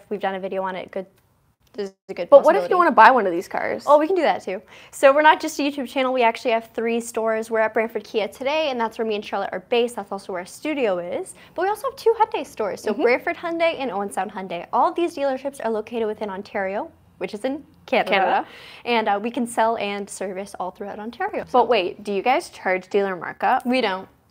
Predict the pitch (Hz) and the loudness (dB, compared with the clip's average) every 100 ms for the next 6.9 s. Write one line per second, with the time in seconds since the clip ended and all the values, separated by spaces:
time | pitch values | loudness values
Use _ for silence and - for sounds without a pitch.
0 | _ 254 190 - - - 415 494 349 302 | _ 0 2 2 -2 -2 -2 2 4 2
1 | - 233 208 196 202 254 226 233 285 349 | 6 6 6 4 2 2 2 6 8 8
2 | 320 285 285 269 262 262 269 233 233 - | 8 4 4 2 2 4 4 4 2 2
3 | 359 277 254 269 254 254 - 220 - 240 | -2 0 0 -2 -6 -6 -2 -2 0 0
4 | 240 233 302 330 339 311 294 254 214 208 | 0 0 -4 -2 0 0 0 0 -2 -4
5 | 233 233 214 202 190 196 - 196 226 - | -4 -6 -6 -2 -2 -4 -6 -8 -10 -12
6 | 196 196 349 339 339 320 320 320 | -10 -6 -4 0 0 2 2 0